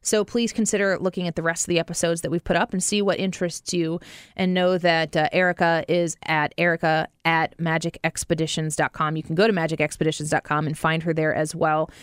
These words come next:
And she is happy to entertain that conversation with you. I planned my first vacation with my family in twenty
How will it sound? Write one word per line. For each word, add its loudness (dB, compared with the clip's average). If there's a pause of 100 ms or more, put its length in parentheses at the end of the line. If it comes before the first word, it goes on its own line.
(240)
And 0
she 2
is 0
happy 2
to 4
entertain 0
that -2
conversation 0
with -4
you. 0
I 4
planned 0
my 2
first 0
vacation 0
with 0
my 2
family 0
in 0
twenty -2